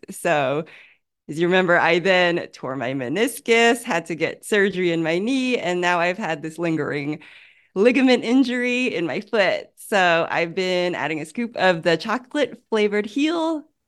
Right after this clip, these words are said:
to, like, either a glass of chocolate milk or a recovery smoothie. And I love that it helps accelerate muscle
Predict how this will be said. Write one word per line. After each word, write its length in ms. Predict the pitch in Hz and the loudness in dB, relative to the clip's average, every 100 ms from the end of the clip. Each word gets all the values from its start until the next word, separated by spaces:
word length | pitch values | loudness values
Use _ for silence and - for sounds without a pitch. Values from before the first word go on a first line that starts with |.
| _ | _
to, 500 | - 220 190 180 175 - _ | -6 0 2 2 0 -4 _
like, 200 | 156 151 | -6 -6
either 180 | 156 131 | -8 -6
a 60 | 127 | -2
glass 280 | - 196 - | -2 -2 -4
of 100 | 156 | -8
chocolate 400 | - - - 320 | -8 -8 -8 -2
milk 460 | 349 370 - - | 2 2 0 -6
or 140 | 185 127 | -6 -4
a 20 | |
recovery 440 | - 254 220 233 | -6 -6 -4 -4
smoothie. 640 | 247 254 247 240 240 254 254 - - _ - | -2 -2 0 0 0 -2 -6 -20 -20 _ -6
And 400 | 170 180 170 165 139 | 0 2 0 -2 -2
I 80 | |
love 220 | 160 247 294 | 0 0 0
that 120 | 220 | -2
it 100 | 214 | -2
helps 320 | 247 214 - | -2 -4 -6
accelerate 540 | - - 196 160 151 - | -8 -6 -6 -4 -6 -6
muscle 300 | 254 - | -8 -10